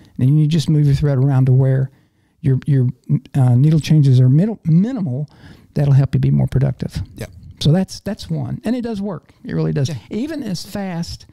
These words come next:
Speaker 1: as these machines, you know, we went to a high-speed color change about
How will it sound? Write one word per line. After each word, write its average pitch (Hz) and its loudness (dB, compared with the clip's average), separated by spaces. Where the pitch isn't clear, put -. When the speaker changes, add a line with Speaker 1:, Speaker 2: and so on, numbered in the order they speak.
Speaker 1:
as 139 0
these 175 -4
machines, 147 0
you 156 2
know, 147 4
we 175 0
went 190 -6
to 151 -2
a 147 0
high-speed 147 0
color 151 -2
change 131 2
about 135 0